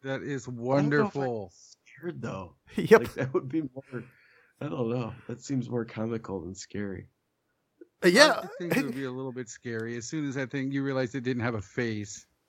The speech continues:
Speaker 1: You're like, "What the hell?" Then it
Speaker 2: Yeah,
Speaker 1: drops
Speaker 2: but
Speaker 1: its
Speaker 2: then it
Speaker 1: pants.
Speaker 2: shows you its ass, and then it spreads the
Speaker 1: What?
Speaker 2: cheeks and you
Speaker 1: <laughs>
Speaker 2: get a shiny eyeball.
Speaker 1: Well, for me, as soon as it dropped its pants, I'd be like, "Whoa, this just got weirder." <laughs>
Speaker 3: Yeah.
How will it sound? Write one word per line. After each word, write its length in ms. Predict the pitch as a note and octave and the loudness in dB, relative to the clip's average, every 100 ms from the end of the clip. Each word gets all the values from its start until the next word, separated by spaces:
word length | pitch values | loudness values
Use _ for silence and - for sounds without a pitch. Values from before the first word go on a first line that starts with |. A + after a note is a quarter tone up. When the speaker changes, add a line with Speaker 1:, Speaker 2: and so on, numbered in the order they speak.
| _ _ | _ _
Speaker 1:
You're 180 | B2+ C3 | -2 2
like, 180 | B2 B2 | 2 2
"What 160 | D#3 D3+ | 0 2
the 100 | A2+ | 0
hell?" 260 | A2 B2 | 0 0
Then 140 | C3+ A#2+ | 0 0
it 40 | |
Speaker 2:
Yeah, 40 | A#2 | 0
Speaker 1:
drops 220 | A#2+ C3 D3 | 2 2 4
Speaker 2:
but 0 | |
Speaker 1:
its 80 | C3+ | 4
Speaker 2:
then 120 | D#3 | 6
it 80 | D#3 | 6
Speaker 1:
pants. 120 | C#3+ D3+ | 6 6
Speaker 2:
shows 200 | D#3 C#3+ | 4 8
you 120 | C#3 | 6
its 180 | C3 _ _ | 6 _ _
ass, 400 | A2+ A#2 C3+ C3 | 2 6 4 4
and 100 | A2+ | 4
then 140 | A2 A#2 | 6 6
it 100 | - - _ _ _ | 2 -6 _ _ _
spreads 540 | - - - A#2+ A2+ - | -10 -6 4 4 4 2
the 80 | |
Speaker 1:
What? 120 | - - | 2 4
Speaker 2:
cheeks 300 | C3+ C3 A#2+ | 4 2 2
and 100 | G#2+ | 2
you 40 | - | 2
Speaker 1:
<laughs> 60 | - | 2
Speaker 2:
get 100 | G#3+ | 2
a 20 | |
shiny 380 | - A#2 A#2+ A2+ | 4 4 4 4
eyeball. 420 | A2+ C3 - E2 A#2+ - - _ _ D#3 - G#3+ F3 | 4 2 2 -4 -8 -14 -20 _ _ -10 -8 -12 0
Speaker 1:
Well, 100 | G3+ | 0
for 160 | F3+ G3 | 2 2
me, 180 | F3+ A3 | 4 4
as 120 | D#3+ | 2
soon 120 | F3 E3+ | 2 2
as 60 | |
it 120 | D3+ A#2+ | 0 2
dropped 280 | D3 D3 | 2 4
its 140 | C#3 - | 0 -4
pants, 320 | C#3 D3+ C#3 | 0 0 2
I'd 120 | C#3 | 0
be 60 | C3 | 0
like, 140 | C3 C3+ | 0 0
"Whoa, 760 | C#3 D#3 F#3 A#3+ C4+ F3+ D#3 | 2 6 8 10 10 6 4
this 220 | E3 F3 | 0 -2
just 180 | E3 D3+ | -4 -4
got 200 | D#3+ D3 | 0 0
weirder." 360 | D3+ G3+ F#3+ D#3+ - | 0 2 4 2 0
<laughs> 640 | - - - _ _ - | -16 -20 -20 _ _ -2
Speaker 3:
Yeah. 200 | - F#3 | 6 6